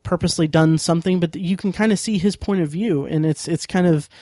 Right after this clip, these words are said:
slowly unfurled or un-, uh, shown to us throughout the movie. You kinda see more and more of his perspective, and you kind of get the sense that,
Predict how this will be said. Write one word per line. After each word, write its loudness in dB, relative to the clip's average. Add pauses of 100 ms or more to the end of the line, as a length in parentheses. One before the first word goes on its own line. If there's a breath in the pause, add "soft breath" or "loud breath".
(180 loud breath)
slowly 0
unfurled 0
or -4
un-, -2
uh, -4
shown 0
to -2
us -2
throughout 0
the 0
movie. 2
You -2
kinda 0
see 0
more 6
and 4
more 2
of -2
his 0 (400 loud breath)
perspective, 2
and 2
you 2
kind 2
of 0 (140)
get 0
the -6
sense -2
that, 2